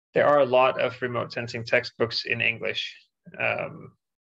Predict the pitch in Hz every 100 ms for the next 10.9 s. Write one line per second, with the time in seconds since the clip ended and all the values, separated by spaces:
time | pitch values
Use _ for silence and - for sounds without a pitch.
0 | _ _ _ _ _ - - 135 127 147
1 | 135 127 123 120 117 117 135 131 120 117
2 | 110 110 104 104 104 98 113 120 120 117
3 | - 123 117 - - 117 123 117 - 117
4 | - - 110 - - - 104 95 101 101
5 | - - _ - 110 - - - - -
6 | - - 107 104 - - - _ _ -
7 | - _ - 139 147 151 160 160 165 139
8 | 131 131 - 123 117 110 117 117 117 113
9 | - 110 104 107 117 _ _ _ _ _
10 | _ - 113 110 - - - 117 110